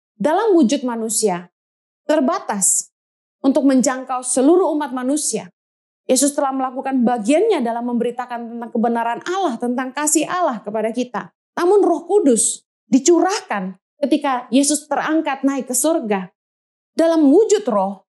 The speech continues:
Roh Kudus dapat tinggal dalam hati kita, membimbing kita lewat suara di batin kita, dan mengangkat selubung yang menutupi mata hati orang sehingga mereka dapat mengerti tentang Tuhan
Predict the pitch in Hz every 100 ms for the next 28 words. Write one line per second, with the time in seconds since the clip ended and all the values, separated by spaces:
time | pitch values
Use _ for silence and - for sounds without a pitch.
0 | _ _ - 285 285 349 392 - 294 277
1 | 277 370 403 269 220 226 196 269 262 254
2 | 220 359 370 - 220 - 180 175 _ _
3 | _ 220 247 226 359 427 427 359 262 262
4 | 233 226 233 - - _ - 269 285 320
5 | 262 214 262 269 294 262 214 165 170 -
6 | _ _ _ - 294 294 311 349 381 359
7 | 370 311 320 302 339 277 233 240 330 349
8 | 349 320 294 277 320 330 311 277 - -
9 | 220 208 214 208 330 320 339 302 294 285
10 | 294 247 226 233 220 226 233 269 330 349
11 | 359 339 302 285 254 226 208 208